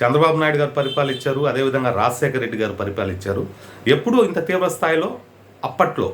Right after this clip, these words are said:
రెండు వేల పన్నెండుకు మునుపు ఎప్పుడూ ఇంత తీ-, తీవ్ర స్థాయిలో పోలీస్ శాఖ పైన హుకుం జారీ చేసిన రాజకీయ నాయకులు ఎవరూ లేరు. కానీ రెండు వేల పన్నెండు తర్వాత స్థితిగతులు పూర్తి స్థాయిలో మారిపోయాయి. పోలీస్ శాఖ మొత్తం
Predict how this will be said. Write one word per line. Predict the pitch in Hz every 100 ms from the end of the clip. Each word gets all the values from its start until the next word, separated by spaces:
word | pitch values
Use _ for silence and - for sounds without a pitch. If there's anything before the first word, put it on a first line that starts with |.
| -
రెండు | 120 156
వేల | 175 -
పన్నెండుకు | 240 143 151 143 123
మునుపు | 113 147 160 - 127 - - - -
ఎప్పుడూ | 147 214 208
ఇంత | 180 156 -
తీ-, | 165
తీవ్ర | 165 - 165 175 170
స్థాయిలో | - 143 139 - - - 151
పోలీస్ | 170 180
శాఖ | 147 131
పైన | 123 123 135 - - - - - - - -
హుకుం | 147 196 165
జారీ | 139 139 131
చేసిన | 117 - 110
రాజకీయ | 104 135 135 131
నాయకులు | 117 101 95 113
ఎవరూ | 95 90
లేరు. | 76 73 73 -
కానీ | 165 185 147
రెండు | 131 180
వేల | 185 165 156
పన్నెండు | 151 151 143
తర్వాత | 143 143 135 147
స్థితిగతులు | - 131 147 143 120
పూర్తి | - 160 151
స్థాయిలో | 143 143 131 120
మారిపోయాయి. | 120 120 120 120 139
పోలీస్ | 147 131 135 131 127
శాఖ | 123
మొత్తం | 113 120 120 143